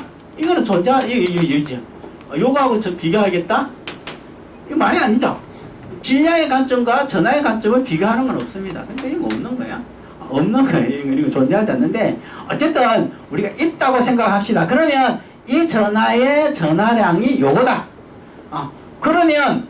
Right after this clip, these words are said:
자, 요거면 요게 전하가 요 안에 있는 전하가 요 Q가 제로라고 합시다. 그러면 어떻게 되는 거예요? 요거하고 또 뭐가 존재해야 돼? 에? 요거는 지금 무슨 운동할까요? 모르죠, 그죠?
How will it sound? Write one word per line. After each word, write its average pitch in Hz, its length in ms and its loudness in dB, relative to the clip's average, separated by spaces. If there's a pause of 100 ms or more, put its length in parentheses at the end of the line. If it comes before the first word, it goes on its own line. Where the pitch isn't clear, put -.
(300)
자, - 200 0
요거면 285 580 2
요게 269 300 2
전하가 220 580 2
요 170 120 4
안에 208 340 2
있는 190 260 0
전하가 156 500 0
요 135 120 2
Q가 160 460 0
제로라고 151 440 0
합시다. 131 320 -8 (640)
그러면 370 280 4
어떻게 175 160 0
되는 208 280 2
거예요? 254 220 0 (400)
요거하고 294 600 2
또 370 200 2
뭐가 233 240 2
존재해야 196 400 0
돼? 127 200 -4 (1700)
에? 269 160 0 (420)
요거는 320 300 2
지금 277 200 0
무슨 220 240 2
운동할까요? 220 720 2 (1300)
모르죠, 285 340 4
그죠? 202 220 2